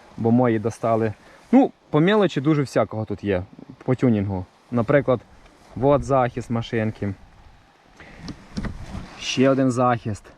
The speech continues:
Болт не пластмасовий, хто шаре, а метал. Ну і, і це вже інжектор, тут стоїть перенос форсуночок, вже настроєно дуже потужно, як має бути.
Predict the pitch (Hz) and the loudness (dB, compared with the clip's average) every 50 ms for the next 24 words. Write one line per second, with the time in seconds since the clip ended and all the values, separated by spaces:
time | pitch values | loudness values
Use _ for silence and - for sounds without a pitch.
0 | _ - - 107 101 127 143 151 135 - 120 107 - 120 110 - 131 135 147 156 | _ -12 -10 -4 0 2 2 2 2 -2 -4 -4 -4 -6 -4 -2 -2 0 0 0
1 | 151 - 127 120 110 - - 120 107 - 123 113 110 110 113 101 - - 113 107 | -2 -4 -6 -6 -6 -6 -6 -8 -4 -2 0 0 2 2 0 -2 -4 -4 -2 -2
2 | 107 104 104 95 - _ _ - - - - - - 113 117 113 - 120 107 98 | 0 0 -2 -4 -6 _ _ -20 -20 -20 -20 -6 0 0 0 0 2 0 0 0
3 | 92 85 - - - - - - - - - - - - _ _ _ _ _ _ | -2 -4 -8 -18 -20 -20 -20 -18 -18 -18 -20 -20 -20 -20 _ _ _ _ _ _
4 | _ _ _ _ _ _ _ _ _ _ _ 180 214 226 202 156 120 - - - | _ _ _ _ _ _ _ _ _ _ _ 4 4 6 4 4 2 0 -10 -12
5 | - 147 131 - 147 139 135 123 131 127 120 117 - - - - - - - - | -14 -16 -4 0 0 0 2 2 2 2 2 0 -4 -12 -20 -20 -20 -20 -20 -20
6 | - - - - - - - - - - - - - - - - - - - _ | -20 -20 -20 -20 -20 -20 -20 -20 -20 -20 -20 -20 -20 -20 -20 -20 -20 -20 -20 _
7 | _ - _ _ _ _ _ _ _ _ _ _ - 110 113 113 131 143 151 151 | _ -20 _ _ _ _ _ _ _ _ _ _ -4 -4 -2 0 2 2 2 0
8 | - - 120 101 123 120 113 - - 127 123 113 - - 123 117 117 127 123 113 | -2 -6 -6 -4 -4 -4 -4 -4 -2 0 0 0 0 -2 -2 0 2 0 0 -2
9 | - - 127 117 - - 139 143 143 131 - - 113 - - - - 110 107 107 | -4 -8 -8 -8 -4 -4 -2 -2 -2 -2 -4 -6 -12 -12 -12 -14 -12 -8 -6 -4
10 | 110 113 113 110 - - - 123 120 117 120 117 113 110 113 120 107 117 - - | -2 -2 -2 -2 -4 -4 -2 0 0 2 2 0 0 -2 -2 -4 -4 -4 -6 -8
11 | - - 156 165 156 160 175 170 - - _ _ _ _ _ _ _ _ _ _ | -6 -2 -2 -2 0 -2 -2 -4 -4 -10 _ _ _ _ _ _ _ _ _ _
12 | _ _ _ _ _ _ _ _ _ _ _ _ _ _ _ 120 113 - - 113 | _ _ _ _ _ _ _ _ _ _ _ _ _ _ _ -6 -4 -2 -2 -2
13 | 113 113 110 101 95 95 92 - - 90 | 0 0 -2 -2 -4 -6 -8 -8 -12 -18